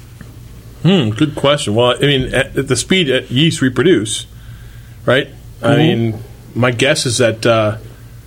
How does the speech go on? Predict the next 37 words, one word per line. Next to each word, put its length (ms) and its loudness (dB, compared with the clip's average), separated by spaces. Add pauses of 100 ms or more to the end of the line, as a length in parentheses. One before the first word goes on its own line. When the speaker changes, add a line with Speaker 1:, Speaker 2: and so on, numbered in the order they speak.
(280)
Speaker 1:
it's 180 0
everywhere 400 2
anyways. 360 0
I 60 0
mean, 80 6
you 80 4
know, 180 2
Speaker 2:
Yeah. 140 2
Speaker 1:
wild 140 0
yeast 180 2
are 60 0
everywhere. 400 0
So 240 2
Speaker 2:
Right. 200 2
Speaker 1:
it 140 2
gets 220 2
to 100 4
a 40 6
limit 300 2
of 120 0
what 180 2
they 140 2
can 340 0
get 280 -2
from 100 -2
their 100 2
food 220 2
supply, 340 0
and 100 0
that's 280 0
the 100 0
limit 280 2
that 80 0
they 140 2
get 220 -2
to, 140 0
right? 260 2